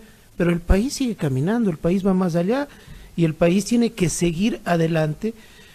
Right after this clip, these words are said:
eh, enfrentando, eh, más que nada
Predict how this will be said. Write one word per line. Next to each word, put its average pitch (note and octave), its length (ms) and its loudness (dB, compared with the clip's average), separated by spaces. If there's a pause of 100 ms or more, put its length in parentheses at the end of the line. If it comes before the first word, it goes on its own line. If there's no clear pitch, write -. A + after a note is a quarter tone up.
(160)
eh, C3+ 440 0 (460)
enfrentando, F3 920 0 (180)
eh, C3 400 -2 (360)
más F#3 340 2
que C4+ 140 -2
nada F#3+ 400 0